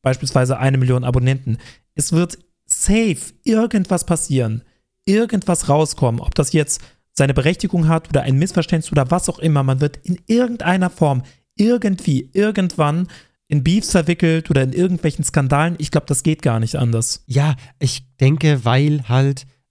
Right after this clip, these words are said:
Speaker 2: ähm, alles angekreidet wird, jede blöde Kleinigkeit. Also egal, was du irgendwie mal sagst oder so, da werden Sachen vorgeworfen. Mir ist letztens auch so eine richtig doofe Sache vorgeworfen. Ach genau,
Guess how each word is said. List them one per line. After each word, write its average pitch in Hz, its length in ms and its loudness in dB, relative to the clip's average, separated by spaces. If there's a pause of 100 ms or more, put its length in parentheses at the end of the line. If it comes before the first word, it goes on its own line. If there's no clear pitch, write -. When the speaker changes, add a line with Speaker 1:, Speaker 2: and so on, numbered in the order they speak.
(100)
Speaker 2:
ähm, 120 440 0
alles 147 300 2
angekreidet 123 440 -2
wird, 98 120 -6
jede 147 180 0
blöde 131 200 0
Kleinigkeit. 120 500 -2
Also 107 120 -4
egal, 123 180 0
was 135 120 -2
du 135 140 -4
irgendwie 147 260 0
mal 120 180 2
sagst 147 320 -4
oder 127 140 -2
so, 139 260 0 (360)
da 131 120 0
werden 127 160 2
Sachen 156 300 -4
vorgeworfen. 143 680 -4 (340)
Mir 127 120 2
ist 139 80 0
letztens - 240 -8
auch 123 160 -4
so - 140 -4
eine 113 100 2
richtig 151 260 0
doofe 139 260 4
Sache 123 260 2
vorgeworfen. 104 460 -2
Ach - 60 -4
genau, 262 380 2